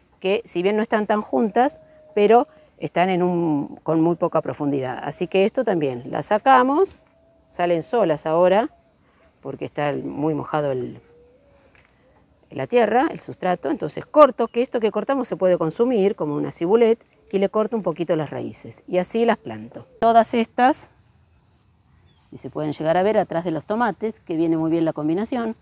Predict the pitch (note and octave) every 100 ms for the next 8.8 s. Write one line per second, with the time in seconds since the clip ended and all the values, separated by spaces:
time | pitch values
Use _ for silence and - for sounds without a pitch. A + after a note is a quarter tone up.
0 | _ _ _ A3+ A#3 G#3+ A3+ A#3+ A#3+ -
1 | F3+ F3+ G3 G#3+ _ F3 E3+ F3+ F3 -
2 | D3+ D3+ D#3+ D3 C3+ B2+ A#2+ - A#2+ _
3 | _ _ _ _ _ F#3 F#3+ A#3+ A#3+ B3
4 | D4 - _ _ F3 D#3+ D3+ D3+ C#3+ C3+
5 | B2 B2+ E3 F#3 E3+ D#3 D3+ C#3+ C#3 D3+
6 | C#3 B2 B2 B2 B2 - _ _ _ _
7 | _ _ D3+ D3 - _ _ _ _ _
8 | _ - C3+ D#3 - - - -